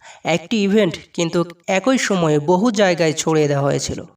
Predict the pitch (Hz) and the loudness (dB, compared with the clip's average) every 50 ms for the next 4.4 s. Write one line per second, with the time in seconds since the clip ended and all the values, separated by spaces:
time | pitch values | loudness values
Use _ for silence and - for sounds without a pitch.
0 | - - - - - - - - 143 156 165 196 208 233 240 247 262 254 262 247 | -20 -20 -14 -8 -6 -4 -4 -2 -2 0 2 2 2 2 4 2 2 2 2 0
1 | 254 240 240 202 175 175 185 208 202 247 247 240 220 226 226 208 196 185 170 170 | 0 0 2 4 4 4 4 4 2 2 2 2 0 0 -2 0 2 2 2 2
2 | 180 185 185 - - 262 254 262 - 220 220 220 214 214 202 208 - 190 180 180 | 2 0 -2 -2 0 0 2 2 2 2 2 2 2 2 2 2 0 0 2 2
3 | 160 175 165 143 160 143 - 135 127 131 139 127 135 131 - _ _ _ _ - | 2 0 0 -2 -2 -4 -2 -2 -4 -4 -4 -8 -10 -12 -18 _ _ _ _ -2
4 | 156 170 190 233 233 240 233 | 0 2 4 4 4 6 4